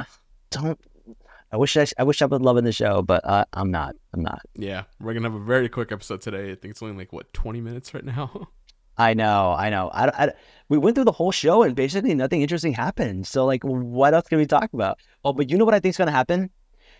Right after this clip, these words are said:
Speaker 1: So Nick Fury was on the phone right after he puts on his costume. Who do you think he was on the phone with?
Speaker 2: I have no idea.
Speaker 1: Dude, I'm gonna be really pissed, but I think
Speaker 2: Carol
Speaker 1: it was
Speaker 2: Danvers?
Speaker 1: no, I think it's Maria Hill.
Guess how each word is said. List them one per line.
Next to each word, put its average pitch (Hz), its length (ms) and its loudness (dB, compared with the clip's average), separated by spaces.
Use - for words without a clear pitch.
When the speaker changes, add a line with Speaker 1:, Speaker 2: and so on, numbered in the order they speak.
Speaker 1:
So 135 500 -4
Nick 160 220 0
Fury 151 500 2
was 127 520 0
on 131 160 0
the 113 80 0
phone 104 640 -4
right 127 220 6
after 123 180 2
he 139 80 2
puts 127 220 0
on 131 80 0
his 110 100 -4
costume. 147 500 -2
Who 151 120 6
do 160 60 4
you 165 60 2
think 156 200 2
he 147 60 4
was 139 100 4
on 135 100 4
the 117 80 0
phone 127 220 -2
with? 87 180 -4
Speaker 2:
I 110 140 -8
have 101 120 -8
no 98 200 -8
idea. 95 340 -10
Speaker 1:
Dude, 113 360 6
I'm 127 120 2
gonna 151 120 2
be 147 120 4
really 123 220 0
pissed, 123 380 -2
but 113 200 2
I 107 120 -4
think 131 340 0
Speaker 2:
Carol 117 280 -2
Speaker 1:
it 120 120 0
was 127 140 2
Speaker 2:
Danvers? - 200 -6
Speaker 1:
no, 131 120 0
I - 80 4
think 151 140 4
it's 131 80 0
Maria 120 320 2
Hill. 104 280 0